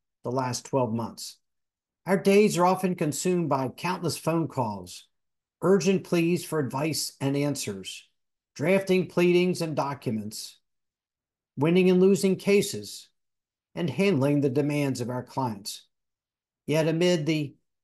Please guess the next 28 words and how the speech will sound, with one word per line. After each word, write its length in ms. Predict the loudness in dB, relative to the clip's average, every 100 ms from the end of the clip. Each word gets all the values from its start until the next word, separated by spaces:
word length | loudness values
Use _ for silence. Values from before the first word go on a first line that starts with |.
| -8
challenges 640 | 0 2 4 2 0 -2
we've 220 | -2 -2
achieved 560 | -4 -2 0 0 0 -2
and 120 | -4
the 140 | -4 -2
unexpected 680 | 0 0 -2 -6 -4 -6 0
gifts 280 | -2 -2
that 140 | -8 -4
life 260 | -2 -2
has 140 | -2 -4
bestowed 460 | -4 -2 0 0
upon 320 | -2 0 0 0
us 160 | 0
and 140 | 0 2
the 60 |
hurdles 500 | 2 4 4 4 2
we've 180 | -2 -2
encountered 640 | -4 -4 -4 -2 -2 -2
and, 280 | -2 -4 -6 _ _ _ _ _
and 380 | -6 -4 -2 -4 -10 _ _ _ _
climbed 420 | -4 0 2 4
over, 460 | 4 4 0 -6 -12 _ _ _ _ _ _ _ _ _ _ _ _ 0
there's 200 | 0 2
a 60 |
lot 280 | 0 0 -2
to 60 | -2
reflect 540 | -2 -2 -6 -6 -10
on. 240 | -12 -14